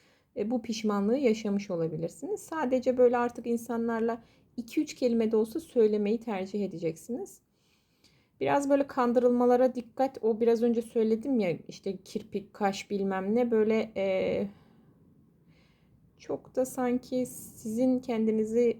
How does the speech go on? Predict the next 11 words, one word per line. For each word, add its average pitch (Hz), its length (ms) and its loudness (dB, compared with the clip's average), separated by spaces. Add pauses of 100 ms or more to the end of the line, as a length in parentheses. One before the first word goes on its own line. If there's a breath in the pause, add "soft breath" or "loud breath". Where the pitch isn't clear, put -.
(340)
huzurlu 214 520 4
ve 226 100 6
güvende 208 420 -2
hissetmeyeceğiniz 214 1000 0
yerlere 190 460 0
başvurmayın. 190 720 -2 (680 loud breath)
Biraz 220 260 2
daha 208 260 0
hijyenik, 180 720 0
birazcık 202 500 -2
daha 190 260 -2